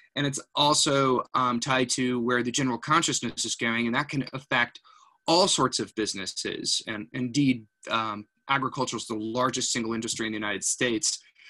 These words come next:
And so it's, it's impossible for that change in food not to affect all business. And then lastly, cities will change. Um, and I think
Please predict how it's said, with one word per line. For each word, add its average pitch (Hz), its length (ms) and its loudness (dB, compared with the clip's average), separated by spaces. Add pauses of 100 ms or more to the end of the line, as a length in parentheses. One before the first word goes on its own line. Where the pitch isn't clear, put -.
(180)
And 117 160 0
so 110 200 2
it's, 110 200 -2
it's - 140 -4
impossible 143 580 2
for 120 160 -8
that 117 180 0
change 123 280 -2
in 113 80 -6
food 110 260 -6
not 120 220 2
to 110 80 -4
affect - 320 -10
all 117 180 -2
business. 101 540 -6 (400)
And 147 100 2
then 143 80 4
lastly, 151 500 4
cities 170 400 2
will 101 80 -8
change. - 580 -10 (100)
Um, 113 580 -2 (160)
and 123 100 0
I 120 60 0
think 131 280 -2